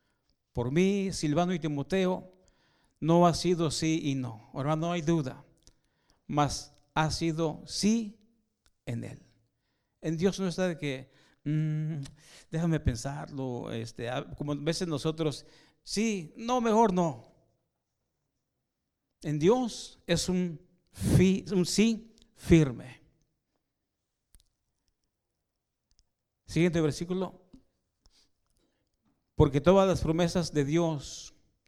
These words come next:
son en Él, en Jesús, sí, y en Él, amén". La palabra amén quiere decir, "Así sea, por medio de nosotros, para la gloria de Dios". Las promesas de Dios para ti, hermano,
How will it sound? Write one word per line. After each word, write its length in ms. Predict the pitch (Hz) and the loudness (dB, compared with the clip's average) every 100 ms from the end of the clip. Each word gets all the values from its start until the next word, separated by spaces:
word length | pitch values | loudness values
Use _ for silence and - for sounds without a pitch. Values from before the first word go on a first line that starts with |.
| _ _ | _ _
son 580 | - 165 160 160 151 139 - _ _ - | -2 2 2 2 -4 -10 -20 _ _ -6
en 240 | 135 151 | 0 0
Él, 240 | 165 151 | 0 0
en 120 | 143 127 | -2 -2
Jesús, 580 | 123 - 170 170 - _ _ _ | -4 -2 -2 -4 -12 _ _ _
sí, 720 | - 147 175 143 135 - _ - | -8 0 2 0 -2 -16 _ -10
y 100 | 131 | -6
en 140 | 127 | -2
Él, 300 | 151 160 143 - _ | -2 -2 -6 -14 _
amén". 560 | 120 120 147 127 117 - _ _ | -6 -2 0 -2 -6 -20 _ _
La 100 | 123 | -8
palabra 360 | 131 147 151 147 | -4 -2 -2 -2
amén 200 | 151 143 | -2 -2
quiere 160 | 156 | -4
decir, 240 | 135 160 - - - | -2 -6 -8 -14 -8
"Así 280 | - 185 | 0 2
sea, 420 | 160 - 147 127 - _ _ _ _ _ _ - | 2 -2 -6 -8 -18 _ _ _ _ _ _ -2
por 180 | 139 | 2
medio 300 | 147 160 156 | 2 2 2
de 80 | 147 | 2
nosotros, 640 | 135 127 180 208 196 160 - _ _ _ | 0 -2 -2 0 -2 -4 -16 _ _ _
para 200 | 131 127 | 0 0
la 140 | 120 | -2
gloria 540 | 120 139 139 127 123 - _ _ _ | 0 2 2 0 -4 -16 _ _ _
de 140 | 120 | -2
Dios". 500 | 107 - - - - - _ _ _ | -2 -2 -6 -12 -18 -20 _ _ _
Las 180 | 170 - | 2 4
promesas 420 | 170 175 165 160 | 2 2 2 0
de 60 | 151 | 0
Dios 160 | 151 | 0
para 200 | 156 139 | 0 0
ti, 100 | 156 | 0
hermano, 440 | 156 160 160 151 | 2 4 4 0